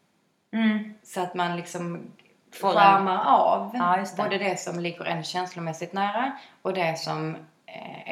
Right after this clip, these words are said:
Speaker 2: är, är det nödvändiga, eller det man
Speaker 1: Mm.
Speaker 2: inom
Speaker 1: Det finns ju
Speaker 2: citationstecken var det
Speaker 1: ingen
Speaker 2: nödvändigt, men, eh, arbetsgrejer man måste
Speaker 1: Mm.
Speaker 2: göra eller saker som in-, ja, som sagt, inom situationen man måste göra
Speaker 1: Mm.
Speaker 2: idag.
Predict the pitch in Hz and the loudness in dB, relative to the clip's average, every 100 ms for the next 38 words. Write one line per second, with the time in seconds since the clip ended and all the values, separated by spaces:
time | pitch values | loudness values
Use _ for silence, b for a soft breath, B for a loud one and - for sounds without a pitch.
0 | 175 165 - - 170 160 165 160 170 185 | -4 -4 -8 -10 -10 -8 -6 -2 0 -2
1 | - 156 160 165 165 165 151 151 - 185 | -4 -6 -4 -4 0 0 -2 -6 -8 -10
2 | 165 - 165 160 - - 165 214 247 226 | -10 -10 -10 -8 -8 -8 0 2 4 4
3 | 233 226 214 151 170 180 151 139 160 156 | 4 4 4 4 2 2 -2 -4 -4 -4
4 | B B B 156 151 151 - 180 156 147 | B B B -8 -6 -4 2 2 2 -4
5 | 147 - - - - - - 151 151 151 | -8 -12 -12 -12 -12 -12 -14 -12 -8 -6
6 | 139 143 143 - - 180 170 170 131 143 | -6 -6 -8 -8 -8 -6 -4 -4 -2 -2
7 | 151 156 147 160 160 139 - 73 143 - | -4 -6 -2 0 0 -4 -6 -6 -8 -16
8 | b b b - 202 214 226 240 214 190 | b b b -10 -8 -4 -2 -2 -2 -6
9 | 165 226 240 175 165 156 170 147 156 160 | -4 -2 -2 -2 -8 -8 -6 -4 -2 0
10 | 160 160 170 170 - - 151 170 180 - | 0 -2 -2 -4 -10 -6 -4 -4 -6 -10
11 | - - 196 185 185 196 - | -10 -4 -2 -2 -4 -4 -6